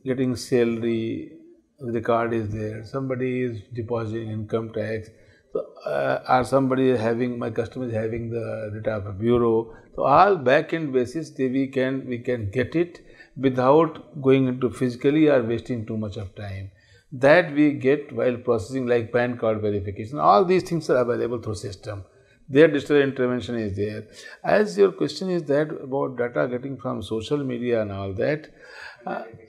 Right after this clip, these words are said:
analytics, that is not much prevalent in these low income affordable. This is definitely too much of prevalent in the mainstream housing finance company. Uh, but, uh, with regard to the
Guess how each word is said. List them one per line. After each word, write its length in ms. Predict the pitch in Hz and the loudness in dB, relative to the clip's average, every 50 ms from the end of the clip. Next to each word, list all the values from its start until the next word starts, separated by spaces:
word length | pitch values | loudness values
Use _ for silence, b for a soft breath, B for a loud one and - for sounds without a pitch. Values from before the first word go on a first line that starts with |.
| - - | -10 -4
analytics, 680 | 139 139 143 143 139 123 120 120 131 165 - - - - - B B B B B B _ | 0 2 4 4 4 2 2 2 2 2 2 -2 -8 -16 -20 B B B B B B _
that 280 | - 131 143 151 156 202 | 0 4 4 4 6 4
is 220 | 208 190 - - | 2 0 0 -4
not 500 | 143 131 123 135 165 170 - - - 135 | -4 -2 0 0 0 -2 -4 -10 -14 -10
much 460 | 120 110 104 104 113 156 156 156 - - - - | -8 -6 -4 -2 -2 -4 -4 -4 -8 -12 -10 -6
prevalent 520 | 131 123 113 113 110 110 123 120 113 110 | -6 -4 -2 -2 -2 -2 -4 -6 -6 -6
in 200 | 120 113 107 98 | -6 -4 -4 -4
these 420 | 92 104 98 98 98 - - - - _ _ _ _ _ _ _ _ | -4 -4 -6 -6 -6 -10 -14 -18 -20 _ _ _ _ _ _ _ _
low 320 | 139 120 117 123 160 185 180 | -6 0 6 8 10 10 10
income 280 | 165 143 123 131 123 | 10 8 4 0 -2
affordable. 640 | 113 98 - - 98 92 92 104 101 107 117 - 240 - b b b b b b b _ | -2 -6 -6 -8 -8 -8 -6 -8 -8 -8 -8 -8 -8 -12 b b b b b b b _
This 140 | 175 170 190 | -6 0 2
is 180 | 220 190 143 | 2 2 6
definitely 640 | 135 147 143 - 165 160 165 165 180 202 202 196 - | 4 4 4 4 0 -4 -4 -4 -4 -6 -6 -6 0
too 140 | - 180 196 | 2 2 2
much 180 | 190 175 - - | 2 0 0 0
of 120 | 160 - | 0 0
prevalent 480 | - 127 120 117 113 120 135 147 151 123 | 0 -4 -4 -4 -2 -4 -4 -4 -4 -8
in 160 | 117 110 110 | -8 -8 -6
the 600 | 143 190 247 269 269 233 185 165 151 139 131 123 113 | -4 -4 -4 -4 -6 -6 -6 -4 -4 -4 -4 -6 -6
mainstream 600 | 110 113 127 131 123 113 107 - - 117 110 104 | -4 -2 -2 0 0 -2 -4 -6 -6 -8 -6 -6
housing 340 | 101 104 90 - - 110 98 | -6 -8 -10 -10 -12 -12 -10
finance 300 | - 90 92 98 98 95 | -10 -10 -10 -10 -10 -10
company. 640 | - 110 101 98 98 110 120 151 190 214 220 220 B B B B B B B B B B B B B _ | -10 -10 -10 -10 -10 -6 -4 -2 -2 -2 -4 -6 B B B B B B B B B B B B B _
Uh, 280 | - - 180 180 170 160 | 0 4 4 4 4 4
but, 360 | 151 160 196 190 - - - - _ _ _ _ - | 4 4 2 2 0 -6 -18 -20 _ _ _ _ -14
uh, 400 | - 139 139 135 135 131 127 117 120 131 | -10 -8 -6 -2 -2 -2 -2 -4 -2 0
with 180 | 170 196 180 | 0 2 4
regard 420 | 190 175 151 151 151 160 180 180 175 | 2 2 2 4 2 2 2 0 -2
to 40 | 175 | -4
the 320 | 170 190 170 - - - | -4 -4 -4 -4 -10 -18